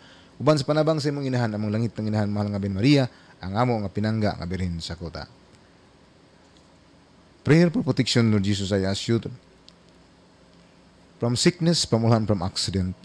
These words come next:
If any of us was being subjected to any curse, you sixty sorrow spills, I declare this curse, you sixty sorrow spills, null and void. In the name of Jesus Christ,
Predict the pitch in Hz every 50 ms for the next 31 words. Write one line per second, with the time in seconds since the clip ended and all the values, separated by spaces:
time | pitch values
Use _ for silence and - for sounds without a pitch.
0 | - _ - 135 131 143 165 180 180 151 139 139 - 135 120 - 113 113 117 117
1 | - 117 101 101 98 110 - - - - 110 98 87 104 101 101 95 - 104 101
2 | 98 - - - 92 - 101 - - 92 85 98 95 95 90 - - - 120 107
3 | 90 85 - - - - - - - - - - - - 143 156 160 165 - 160
4 | 190 214 175 170 - - - 156 135 131 135 117 - 117 101 - - 120 107 113
5 | 104 101 - - - 135 123 - - 113 110 104 90 90 101 98 90 90 90 90
6 | 98 113 127 135 143 139 127 120 127 143 117 120 101 - - 98 80 87 95 -
7 | - -